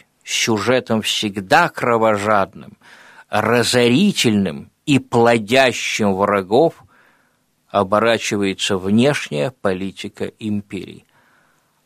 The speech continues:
Оплата за расширение универсума ложится чудовищным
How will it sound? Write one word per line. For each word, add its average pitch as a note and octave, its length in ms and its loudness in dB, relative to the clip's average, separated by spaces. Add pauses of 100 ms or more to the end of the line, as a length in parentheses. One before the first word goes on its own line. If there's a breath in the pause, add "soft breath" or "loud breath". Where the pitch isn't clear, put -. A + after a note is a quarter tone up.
(160)
Оплата D#3 960 2
за C#3 540 0 (120)
расширение C3 1300 0
универсума B2+ 960 -2
ложится C3 720 -2
чудовищным B2+ 1300 -2